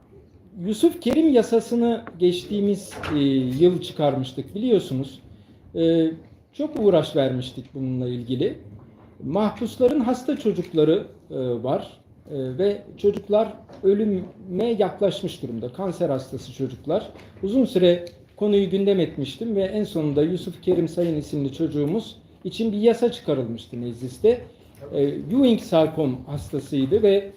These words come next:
e, annesi cezaevindeydi. Yıllar sonra çıkacaktı ama çocuğun süresi azdı. Çocuk iki üç ay içinde ölecekti.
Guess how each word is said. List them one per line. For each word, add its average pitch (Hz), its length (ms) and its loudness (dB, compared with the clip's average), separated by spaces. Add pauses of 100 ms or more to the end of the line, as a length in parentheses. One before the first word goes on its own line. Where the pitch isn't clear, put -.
(280)
e, 147 200 2
annesi 190 560 -2
cezaevindeydi. 160 800 4
Yıllar 180 360 4
sonra 139 340 -2
çıkacaktı 135 540 -4
ama 196 220 -2
çocuğun 196 340 2
süresi 185 400 2
azdı. 147 360 0 (360)
Çocuk 185 260 0
iki 196 200 -10
üç 185 180 -4
ay 143 120 2
içinde 143 300 -2
ölecekti. 180 680 2